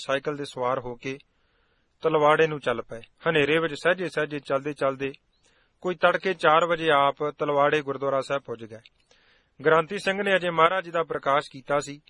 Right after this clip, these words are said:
ਸਤਿਗੁਰੂ ਜੀ ਨੂੰ ਮੱਥਾ ਟੇਕ ਕੇ ਆਪ ਨੇ ਗ੍ਰੰਥੀ ਸਿੰਘ ਨੂੰ ਬਾਬਾ ਜੀ ਬਾਰੇ ਪੁੱਛਿਆ।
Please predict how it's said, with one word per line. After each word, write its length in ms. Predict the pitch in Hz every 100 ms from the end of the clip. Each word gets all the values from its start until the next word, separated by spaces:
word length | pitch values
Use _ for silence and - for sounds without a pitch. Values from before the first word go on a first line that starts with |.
| _ _ _
ਸਤਿਗੁਰੂ 440 | - 156 160 190
ਜੀ 100 | 185
ਨੂੰ 100 | 185
ਮੱਥਾ 280 | 160 - 165
ਟੇਕ 240 | 160 147
ਕੇ 160 | - 151
ਆਪ 240 | 143 139
ਨੇ 100 | 151
ਗ੍ਰੰਥੀ 360 | 143 139 135 170
ਸਿੰਘ 240 | 160 156
ਨੂੰ 180 | 147 131 _ _ _ _ -
ਬਾਬਾ 280 | 147 147 170
ਜੀ 100 | 160
ਬਾਰੇ 220 | 147 135
ਪੁੱਛਿਆ। 380 | 127 113 -